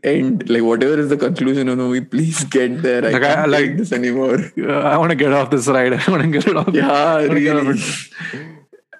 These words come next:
Speaker 2: And then you realize that, oh, the, this entire thing is a setup. There are naked occult members all across the garden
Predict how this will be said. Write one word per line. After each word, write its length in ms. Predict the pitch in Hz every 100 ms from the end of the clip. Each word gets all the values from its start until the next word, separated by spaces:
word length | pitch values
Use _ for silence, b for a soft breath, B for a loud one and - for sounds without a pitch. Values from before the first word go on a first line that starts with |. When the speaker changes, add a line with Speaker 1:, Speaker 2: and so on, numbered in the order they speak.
| _ -
Speaker 2:
And 300 | 165 160 151
then 280 | 180 196
you 160 | 185 165
realize 580 | 135 139 143 151 151 131 - _ -
that, 380 | 135 131 131 -
oh, 160 | 170 135
the, 260 | 120 143 151 131
this 160 | 117
entire 280 | 147 127 151
thing 180 | 147 147
is 60 | 123
a 60 | 110
setup. 480 | 135 123 175 - -
There 340 | 120 127 123 123
are 80 |
naked 360 | 120 131 131 147
occult 280 | - 135 131
members 400 | 131 123 127 120
all 160 | 120 117
across 260 | 120 127
the 100 | -
garden 380 | 131 123 127 190